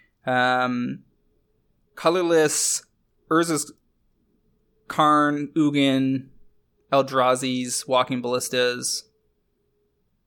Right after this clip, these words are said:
No Ikoria shenanigans in third. Fourth place,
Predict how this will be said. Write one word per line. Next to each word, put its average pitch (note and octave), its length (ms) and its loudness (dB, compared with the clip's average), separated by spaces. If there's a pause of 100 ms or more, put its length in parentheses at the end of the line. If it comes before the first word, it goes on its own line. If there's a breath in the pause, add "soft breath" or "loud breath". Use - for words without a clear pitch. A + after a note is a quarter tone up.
(140)
No C3+ 420 0
Ikoria B2+ 500 0
shenanigans B2+ 600 -6
in B2+ 140 -10
third. E3 560 -2 (840 soft breath)
Fourth G3 520 0
place, F3 760 -2